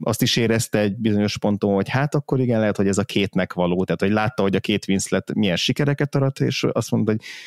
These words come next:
hát igen, akkor, akkor Kate a színésznő, ő az, akinek tényleg, ö,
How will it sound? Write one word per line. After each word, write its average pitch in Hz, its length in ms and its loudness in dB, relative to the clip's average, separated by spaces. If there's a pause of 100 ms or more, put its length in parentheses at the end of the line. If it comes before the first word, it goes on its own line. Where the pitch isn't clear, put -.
(180)
hát - 180 -4
igen, 87 220 0
akkor, 107 400 0
akkor 113 300 -2
Kate 127 260 -2
a 127 40 0
színésznő, 156 880 2
ő 104 220 2
az, 98 120 0
akinek 95 420 0
tényleg, 90 500 0 (580)
ö, 95 220 2